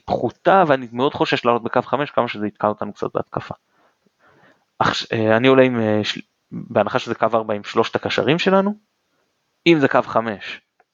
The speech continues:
אז כמובן רק עם שניים מהם. על מי אני מוותר? צריך לחשוב אולי, אה,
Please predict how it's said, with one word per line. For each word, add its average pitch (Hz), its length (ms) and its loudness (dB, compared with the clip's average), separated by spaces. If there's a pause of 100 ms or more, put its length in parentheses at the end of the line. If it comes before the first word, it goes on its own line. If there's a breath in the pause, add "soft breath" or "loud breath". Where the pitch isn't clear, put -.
(200)
אז - 120 -8
כמובן 107 280 2
רק 107 220 -2
עם 101 60 -8
שניים 156 360 -2
מהם. 170 220 0 (680 loud breath)
על 113 120 -2
מי 135 140 4
אני 135 100 4
מוותר? 131 500 2 (880)
צריך 120 360 -2
לחשוב 143 460 0 (100)
אולי, 120 440 2
אה, 113 240 2